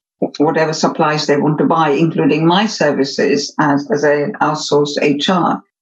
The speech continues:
So I understand why they might be, you know, careful about money,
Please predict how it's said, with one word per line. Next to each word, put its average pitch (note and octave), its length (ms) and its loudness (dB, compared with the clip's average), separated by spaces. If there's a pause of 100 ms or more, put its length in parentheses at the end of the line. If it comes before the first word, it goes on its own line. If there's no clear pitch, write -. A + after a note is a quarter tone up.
So F3 580 0 (400)
I G3 240 0
understand F3+ 720 0
why F3 320 2
they F3+ 380 2
might D#3 300 0
be, D#3 260 -2 (340)
you E3+ 120 2
know, B2+ 300 0 (340)
careful D#3 380 0
about - 280 -2
money, - 520 0